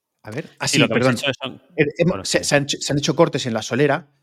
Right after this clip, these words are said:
Speaker 1: ¿vale?
Speaker 2: Correcto.
Speaker 1: Para que no haya tampoco transmisión acústica a través del suelo. Entonces,
Speaker 2: Ujú.
Speaker 1: claro, eh, es, es que es una caja,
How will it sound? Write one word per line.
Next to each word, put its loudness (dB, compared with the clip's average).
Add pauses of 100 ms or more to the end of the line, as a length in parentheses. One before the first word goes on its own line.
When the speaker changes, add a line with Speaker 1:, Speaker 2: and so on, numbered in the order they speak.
Speaker 1:
¿vale? 0
Speaker 2:
Correcto. 0
Speaker 1:
Para 2
que -2
no 0
haya 0
tampoco -6
transmisión -2
acústica -4
a -4
través -2
del -4
suelo. -6
Entonces, -10
Speaker 2:
Ujú. -4
Speaker 1:
claro, -6
eh, -18 (240)
es, -18
es -16
que -12
es -12
una -6
caja, -4